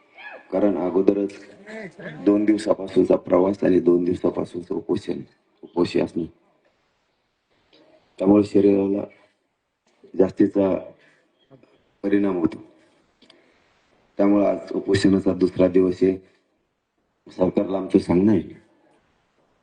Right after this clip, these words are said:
मागण्याची अंमलबजावणी तात्काळ करा. गोरगरीब मराठ्यांना सन्मान द्या, त्यांचा अपमान करू नका.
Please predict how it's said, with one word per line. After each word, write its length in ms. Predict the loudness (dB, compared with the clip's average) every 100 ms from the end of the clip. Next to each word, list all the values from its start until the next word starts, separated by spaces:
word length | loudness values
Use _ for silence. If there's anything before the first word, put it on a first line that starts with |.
| _ _ _ _ _ _ _ -12
मागण्याची 440 | -8 -4 0 2
अंमलबजावणी 800 | 2 2 0 0 0 2 2 0 -4 -14 _ -14 -2
तात्काळ 340 | -2 -2 -14
करा. 260 | -10 -4 -2 2
गोरगरीब 460 | 2 2 2 2
मराठ्यांना 580 | 2 0 0 -2 -2 -2 -4 -12 _ _ _ _ _ _ _ _ _ _ _ _ _ _ _ _ _ _ 0
सन्मान 380 | 0 2 2 4
द्या, 160 | 4 4
त्यांचा 340 | 2 0 2
अपमान 300 | 0 0 -4
करू 240 | -2 0 2
नका. 240 | 2 0